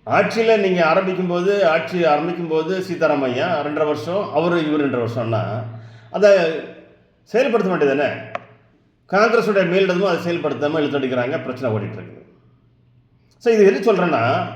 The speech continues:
காங்கிரஸுடைய பிரச்சனையே அவங்களே துவக்க போறாங்க. திரு டி கே சிவகுமார் கர்நாடக மாநிலத்துடைய காங்கிரஸ் கட்சியுடைய தலைவரா இருந்து அவருடைய காலத்துல தான் காங்கிரஸ் ரெண்டாயிரத்தி இருபத்தி மூணுல வெற்றி பெறுது. அவர் முதலமைச்சர் கேட்கிறார், அவர் வாய்ப்பு கொடுக்கல, சீதாராமன் வருகிறார்.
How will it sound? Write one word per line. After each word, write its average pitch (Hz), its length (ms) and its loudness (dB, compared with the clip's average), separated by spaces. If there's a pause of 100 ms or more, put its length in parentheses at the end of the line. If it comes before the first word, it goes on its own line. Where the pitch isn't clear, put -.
(420)
காங்கிரஸுடைய 214 560 2 (140)
பிரச்சனையே 202 500 2 (120)
அவங்களே 180 300 0
துவக்க 127 340 -4
போறாங்க. 92 260 -12 (1600)
திரு 175 560 4
டி 196 140 2
கே 208 120 4
சிவகுமார் 170 920 -2
கர்நாடக 160 500 -2
மாநிலத்துடைய 139 500 -2
காங்கிரஸ் 165 420 -2
கட்சியுடைய 139 280 -2
தலைவரா 147 400 2
இருந்து 131 240 0
அவருடைய 147 360 2
காலத்துல 135 360 0
தான் 160 380 -4
காங்கிரஸ் 147 440 -4
ரெண்டாயிரத்தி 143 400 0
இருபத்தி 135 180 0
மூணுல 147 60 -6
வெற்றி 180 240 -2
பெறுது. 120 240 -4 (1200)
அவர் 143 240 4
முதலமைச்சர் 151 280 -2
கேட்கிறார், 147 320 4
அவர் 139 120 4
வாய்ப்பு 135 300 2
கொடுக்கல, 127 340 2
சீதாராமன் 135 380 -2
வருகிறார். 110 640 -2